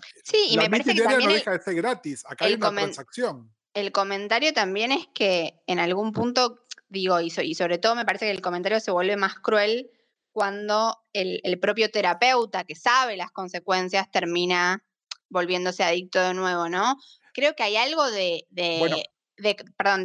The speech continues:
Speaker 1: de, de comentario sobre esto que habla de la fragilidad de esa solución.
Speaker 2: Bueno, a-, y acá vuelvo a esto y por qué de alguna manera me enojé, entre comillas, con que me vieras reflejado en el terapeuta.
Speaker 1: Sí.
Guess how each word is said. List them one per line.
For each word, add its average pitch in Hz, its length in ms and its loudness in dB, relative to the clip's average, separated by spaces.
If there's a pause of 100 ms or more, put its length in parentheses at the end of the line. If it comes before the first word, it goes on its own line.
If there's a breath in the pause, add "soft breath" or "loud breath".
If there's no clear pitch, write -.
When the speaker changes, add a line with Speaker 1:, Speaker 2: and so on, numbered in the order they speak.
(120)
Speaker 1:
de, 185 160 2
de 190 120 0
comentario 190 320 2
sobre 233 260 4
esto 254 520 0 (320)
que 208 100 0
habla 254 320 2
de 208 100 -2
la 196 120 -2
fragilidad 190 920 0 (240)
de 190 200 0
esa 185 300 0
solución. 170 880 -4 (260 loud breath)
Speaker 2:
Bueno, 175 220 -4 (140)
a-, - 160 -20 (220)
y 180 100 0
acá 202 180 0
vuelvo 226 360 2
a 208 60 0
esto 202 300 -4
y 165 140 -12
por 160 220 -6
qué 185 240 -2
de 160 100 -4
alguna 160 260 -2
manera 160 300 -4
me 143 760 -10
enojé, 131 340 -2
entre 156 240 -2
comillas, 156 580 -4 (100)
con 139 180 -6
que 143 140 -6
me 135 140 -6
vieras 160 520 0
reflejado 139 480 -6
en 139 80 -4
el 127 100 -8
terapeuta. 120 640 -8
Speaker 1:
Sí. 190 400 0